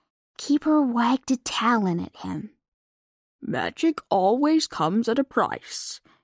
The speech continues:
Speaker 2: Every time you use it, the magic will take its toll by taking years from your life. But the unicorns and I are long-lived, so they can wield it for a long time before needing to pass it on to the next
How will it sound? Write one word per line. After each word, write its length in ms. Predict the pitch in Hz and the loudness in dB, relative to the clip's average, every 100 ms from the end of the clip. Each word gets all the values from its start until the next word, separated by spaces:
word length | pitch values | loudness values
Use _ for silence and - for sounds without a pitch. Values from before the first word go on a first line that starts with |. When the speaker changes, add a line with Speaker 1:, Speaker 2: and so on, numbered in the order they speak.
| _ - | _ -4
Speaker 2:
Every 440 | 101 127 269 285 | -2 0 2 2
time 340 | 285 - 254 262 | 2 2 2 4
you 180 | 254 | 2
use 380 | 240 262 311 233 | 2 4 2 2
it, 140 | 123 - - | -2 -4 -2
the 100 | 185 | 0
magic 480 | 156 113 - 240 | 0 -2 -4 -4
will 140 | - 262 | -2 -2
take 300 | - 196 277 | 0 -2 0
its 240 | 254 - | -2 -6
toll 540 | - - 185 147 - - | -10 0 2 2 0 -2
by 140 | 220 | -2
taking 520 | 220 175 156 170 180 156 | -2 -2 -2 0 0 2
years 400 | 160 220 240 247 | 4 4 2 0
from 240 | 196 208 | 0 2
your 160 | 196 180 | 4 4
life. 640 | 175 226 147 - - _ - - - _ _ - | 2 2 -2 -12 -20 _ -20 -20 -20 _ _ -6
But 240 | - - 202 | -6 -4 -2
the 80 | |
unicorns 760 | 220 247 349 320 - - 135 156 | 0 2 2 0 -2 0 0 -2
and 120 | 156 | -2
I 200 | 95 98 | 0 0
are 140 | 165 220 | 0 -2
long-lived, 1040 | 170 185 247 269 254 220 - - - - _ - | 0 2 4 4 4 2 -2 -6 -14 -18 _ -6
so 140 | 214 | 0
they 240 | 202 269 | 2 2
can 280 | 294 330 269 | 2 2 2
wield 360 | 220 240 233 233 | 4 2 2 0
it 100 | 214 | -2
for 220 | - 208 | 0 2
a 40 | 185 | 4
long 460 | 175 131 262 277 | 4 4 4 4
time 420 | 254 202 277 165 - | 4 4 4 2 -4
before 300 | 208 175 202 | -2 0 2
needing 440 | 196 220 277 285 | 0 2 4 4
to 80 | 277 | 2
pass 360 | - 113 247 | 0 -2 0
it 120 | 240 220 | 0 2
on 260 | 160 233 | 2 2
to 80 | 233 | 2
the 140 | 220 | 0
next 400 | 202 196 247 - | 2 0 0 -4